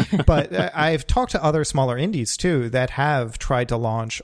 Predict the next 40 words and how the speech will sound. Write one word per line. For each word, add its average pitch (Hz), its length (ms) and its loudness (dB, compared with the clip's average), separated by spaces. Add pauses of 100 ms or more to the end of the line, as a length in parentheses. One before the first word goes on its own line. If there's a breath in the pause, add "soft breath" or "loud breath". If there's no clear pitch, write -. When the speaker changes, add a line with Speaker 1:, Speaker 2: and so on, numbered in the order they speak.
Speaker 2:
on 113 480 -4
Android, 117 560 -8
and 135 160 -4
they 147 100 0
haven't 202 200 -2
seen 269 180 -8
the 247 60 -8
same 202 200 -2
success - 340 -6
that 160 80 -4
you've 123 240 -6
seen. - 320 -8 (280 loud breath)
You 139 140 0
know, 131 140 2
I've 139 320 0
heard 170 260 0
from 123 300 -2
multiple 127 500 0
people 107 540 -2
about 117 420 -2
the 120 80 -4
size 117 320 -2
of 104 80 -6
slopes - 600 -6
that 120 360 -4 (420 soft breath)
they 135 320 0
see 143 240 0
maybe 127 280 0
twenty 120 320 0
percent 131 360 -2
of 123 40 -2
their 117 120 0
revenue 113 400 -4
come 110 260 -8
from 113 160 -6
Android 110 420 -6
versus 123 640 -8
I 113 160 -6
O - 100 -4
S. - 280 -8